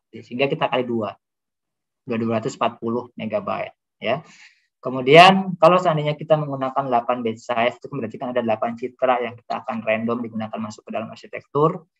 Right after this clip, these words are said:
Ya sudah, berarti kita akan kalikan dengan delapan, ya. Kalau enam belas, ya berarti kita kalikan dengan enam belas. Sementara kalau dua puluh empat itu kebutuhan akan G P U-nya kira-kira ya, kira-kira sebesar ini. Kalau kita gunakan, eh, dua puluh empat bit size.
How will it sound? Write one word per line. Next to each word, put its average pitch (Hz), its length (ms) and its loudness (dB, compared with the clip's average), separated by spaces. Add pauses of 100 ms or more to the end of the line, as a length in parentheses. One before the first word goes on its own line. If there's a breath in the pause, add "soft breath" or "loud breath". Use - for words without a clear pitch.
(160)
Ya 117 80 -8
sudah, 160 400 8
berarti 120 240 -4
kita 131 240 -4
akan 123 160 -4
kalikan 117 320 -4
dengan 107 240 -4
delapan, 104 480 -2 (400)
ya. 117 320 -4 (320 soft breath)
Kalau 113 160 -2
enam 113 240 0
belas, 139 400 6
ya 110 80 -8
berarti 104 240 -12
kita - 160 -16
kalikan 110 400 -6
dengan 107 160 -6
enam 104 80 -4
belas. 135 240 2
Sementara 120 320 -4
kalau 131 160 -6
dua 110 240 -6
puluh 120 160 -10
empat 160 400 6
itu 170 400 -4 (240)
kebutuhan 139 560 -2
akan 135 240 -4
G 123 80 -4
P 127 160 -8
U-nya 160 160 -2
kira-kira 156 560 4
ya, 151 80 -2 (160)
kira-kira 131 400 0
sebesar 135 400 -2
ini. 117 160 -4 (960)
Kalau 110 160 -4
kita 117 240 0
gunakan, 113 480 0 (560)
eh, 120 160 6
dua 117 160 0
puluh 120 160 -4
empat 117 160 2
bit 107 160 -6
size. - 400 -8